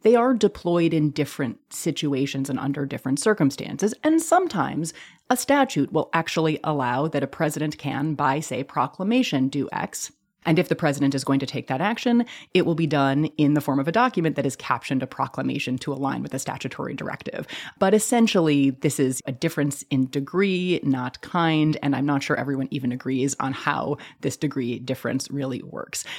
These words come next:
But, you know, they are directives from the president, typically directed to some subordinate official inside the executive branch, and they command some action be taken. In terms of your process question, Peter, so yes, I think every president absolutely makes up their own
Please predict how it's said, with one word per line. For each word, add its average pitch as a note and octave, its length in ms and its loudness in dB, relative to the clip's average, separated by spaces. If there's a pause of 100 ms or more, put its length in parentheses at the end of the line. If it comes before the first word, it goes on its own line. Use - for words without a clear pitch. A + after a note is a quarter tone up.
But, A3+ 240 2
you C#4 60 6
know, F3+ 140 8
they D#3+ 160 6
are D#3 180 4
directives D#3+ 760 0 (120)
from F3 260 0
the E3+ 80 0
president, C3 500 -4
typically C#3 360 -4
directed C3+ 460 -6
to C3+ 300 -4 (420)
some D3 240 2
subordinate C#3 420 -2
official C3 340 -4
inside C3 320 -6
the A#2 80 -6
executive - 420 -8
branch, G#3 380 -2 (240)
and E3+ 160 4
they D3 60 4
command C3+ 580 -2 (120)
some B2+ 200 -2
action - 320 -6
be C3 120 -8
taken. - 280 -14 (560)
In B3+ 140 6
terms D4+ 260 2
of C4+ 60 2
your G#3 100 4
process - 480 -2
question, - 400 -8
Peter, - 260 -8 (100)
so F#3+ 420 4 (400)
yes, E3 300 2
I D#3 60 2
think F#3+ 200 4
every E3+ 180 4
president C#3+ 480 2
absolutely D3+ 600 -2
makes C#3+ 300 0
up C#3+ 120 0
their C#3+ 240 2
own D#3+ 300 2